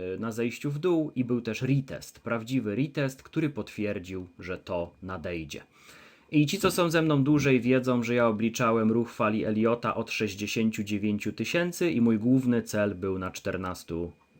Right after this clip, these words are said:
tysiącach. E, więc tutaj, licząc cały ruch z Bessy do Hossy, no, pomyliłem się o półtora tysiąca. To nie jest w tym momencie ważne, mm,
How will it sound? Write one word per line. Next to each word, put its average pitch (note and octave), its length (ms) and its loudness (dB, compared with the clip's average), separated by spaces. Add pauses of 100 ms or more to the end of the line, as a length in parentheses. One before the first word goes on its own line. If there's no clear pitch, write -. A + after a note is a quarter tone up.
(340)
tysiącach. C#2 680 -6 (520)
E, A#2 280 4
więc C#3+ 220 0
tutaj, A#2 460 4 (360)
licząc C#3 400 4
cały A#2+ 400 6
ruch A2+ 280 0
z - 120 -12
Bessy A#2 480 0
do G#2 120 0
Hossy, B2+ 560 0 (240)
no, - 220 -6
pomyliłem A#2 480 4
się G#2+ 140 -2
o - 20 -4
półtora G#2 400 -2
tysiąca. C#3 640 0 (300)
To C3 100 0
nie D#3 180 6
jest C#3 160 4
w - 40 -20
tym B2 140 0
momencie A#2 400 0
ważne, B2 520 4 (640)
mm, G#2+ 640 2